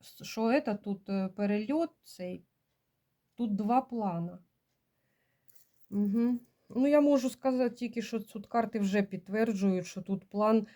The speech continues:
е, ліквідації цієї фігури, бо час прийшов. Добре. М, мгм.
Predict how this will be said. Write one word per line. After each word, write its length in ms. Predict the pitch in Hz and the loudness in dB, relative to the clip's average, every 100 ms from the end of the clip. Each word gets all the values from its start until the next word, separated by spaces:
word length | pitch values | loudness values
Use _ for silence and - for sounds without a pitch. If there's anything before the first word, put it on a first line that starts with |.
| - - - | -20 -20 -8
е, 540 | 185 180 180 185 185 | -4 -2 0 0 2
ліквідації 1080 | 196 220 220 226 202 196 185 - 233 247 254 | 4 4 2 2 6 6 4 0 -2 2 2
цієї 600 | 247 - 185 202 220 214 202 | 0 -6 -4 0 0 0 -2
фігури, 600 | - 220 190 180 175 175 | 2 2 2 -2 -4 -4
бо 180 | 185 | -4
час 300 | 180 226 226 | -2 -2 -2
прийшов. 760 | - 214 208 - - 175 - - _ _ _ _ _ | -4 -8 -8 -8 -10 -12 -14 -20 _ _ _ _ _
Добре. 640 | - 196 220 180 170 165 - - _ _ _ - | -6 -2 -2 -4 -6 -10 -12 -16 _ _ _ -2
М, 480 | 196 202 180 175 180 _ _ _ | 2 4 2 -2 -10 _ _ _
мгм. 640 | - 196 196 185 180 170 | -2 2 2 2 -4 -6